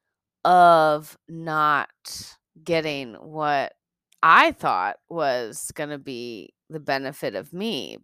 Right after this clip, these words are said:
But in reality, what I realized was a lot of times when we don't achieve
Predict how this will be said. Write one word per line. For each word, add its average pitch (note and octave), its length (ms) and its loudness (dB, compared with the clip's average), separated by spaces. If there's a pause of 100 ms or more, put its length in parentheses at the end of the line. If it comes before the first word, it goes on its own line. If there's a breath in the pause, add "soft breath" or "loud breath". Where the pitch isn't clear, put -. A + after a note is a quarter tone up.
But F3 340 8
in F#3 180 -8
reality, E3+ 920 -4 (1080 soft breath)
what G3+ 240 -2
I G#3 120 4
realized F3+ 920 0
was E3+ 540 2
a F3 60 -4
lot G#3 260 -2
of D4+ 100 -8
times A3 480 -6
when F#3 260 -10
we F3 320 -10
don't F#3+ 500 -6 (240)
achieve D#3+ 880 -10